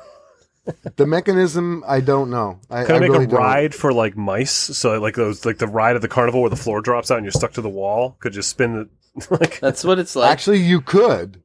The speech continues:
Speaker 1: You actually, if you wanted to torture some mice, that would be an excellent thing to try.
Speaker 2: Well, there's this squirrel that lives in the wall of my shop.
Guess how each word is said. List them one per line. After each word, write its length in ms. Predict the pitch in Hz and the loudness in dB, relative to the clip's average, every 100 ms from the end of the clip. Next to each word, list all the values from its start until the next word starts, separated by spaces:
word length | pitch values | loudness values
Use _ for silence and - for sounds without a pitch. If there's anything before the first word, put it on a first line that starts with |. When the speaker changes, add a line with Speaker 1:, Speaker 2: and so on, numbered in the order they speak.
| - | -4
Speaker 1:
You 160 | 135 | -2
actually, 440 | 139 147 - 170 160 | 2 2 2 2 2
if 320 | 147 139 143 | 2 -4 -4
you 80 | 139 | -2
wanted 320 | 131 151 135 | -2 -2 -4
to 100 | 131 | -8
torture 400 | - 135 131 131 | 0 0 2 -4
some 220 | 123 123 | -2 0
mice, 340 | 131 135 107 | 2 2 2
that 160 | - 104 | 0 0
would 140 | 107 | 0
be 220 | 104 107 101 | 0 2 2
an 40 | 110 | 0
excellent 360 | 107 110 98 | -2 -2 -4
thing 160 | 107 104 | -4 -4
to 60 | 92 | -4
try. 140 | 113 | -2
Speaker 2:
Well, 80 | 113 | 2
there's 180 | 131 110 | 2 2
this 120 | 117 | -2
squirrel 580 | - - 123 156 135 92 | -2 -4 2 2 2 0
that 120 | 90 | -4
lives 260 | 101 110 107 | 0 0 0
in 120 | 101 | -4
the 60 | 90 | -4
wall 360 | 87 101 107 | 0 0 0
of 100 | 90 | -2
my 140 | 87 80 | -6 -2
shop. 500 | - - 82 - | 0 0 -2 -6